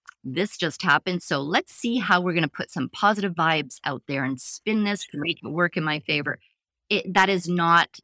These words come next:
that is nobody's case, um, initially. But you're right. It's with your mindset of determining how are we or how am I going to handle this? What kind of life do I wanna have? Because I can either stay stuck in this shame spiral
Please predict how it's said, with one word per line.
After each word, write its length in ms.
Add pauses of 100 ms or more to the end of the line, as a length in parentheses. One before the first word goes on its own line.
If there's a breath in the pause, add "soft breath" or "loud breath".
that 220
is 160
nobody's 560
case, 560 (140)
um, 360 (140)
initially. 880 (300 soft breath)
But 200
you're 120
right. 420
It's 260
with 220
your 140
mindset 480
of 120
determining 760 (180)
how 380 (100)
are 180
we 480
or 120
how 260
am 160
I 260
going 280
to 100
handle 320
this? 240
What 240
kind 220
of 100
life 340
do 200
I 100
wanna 440
have? 200 (260 soft breath)
Because 360
I 100
can 180
either 200
stay 240
stuck 400 (240)
in 120
this 280
shame 460
spiral 600